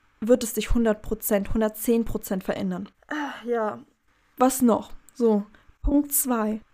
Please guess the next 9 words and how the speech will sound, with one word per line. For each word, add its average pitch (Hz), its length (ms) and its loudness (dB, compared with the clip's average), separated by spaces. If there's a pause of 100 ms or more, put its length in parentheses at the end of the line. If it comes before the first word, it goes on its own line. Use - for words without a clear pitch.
Das, 233 280 2
was 226 160 -6
du 233 120 -10
konsumierst, 233 840 0 (720)
muss 254 280 6
dich 247 240 -2 (100)
gut 247 240 -4
fühlen 202 340 2
lassen. 202 520 -4